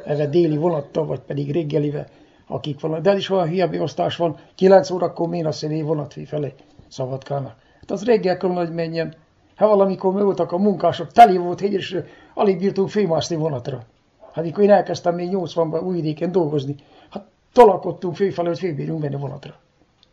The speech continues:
Most egész nyugodtan sétálsz, egyik vagonban, a másikban nem találsz kettőt se.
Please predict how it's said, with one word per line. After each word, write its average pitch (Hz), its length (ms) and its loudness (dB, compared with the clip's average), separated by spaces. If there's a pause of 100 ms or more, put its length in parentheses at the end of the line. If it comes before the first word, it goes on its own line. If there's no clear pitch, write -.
(420)
Most 185 540 2 (840)
egész 202 420 4
nyugodtan 190 460 0
sétálsz, 165 680 -4
egyik 175 320 -2
vagonban, 170 400 -2
a 175 40 -8
másikban 165 360 -4
nem 160 120 -6
találsz 156 260 -8
kettőt 151 340 -12
se. - 160 -18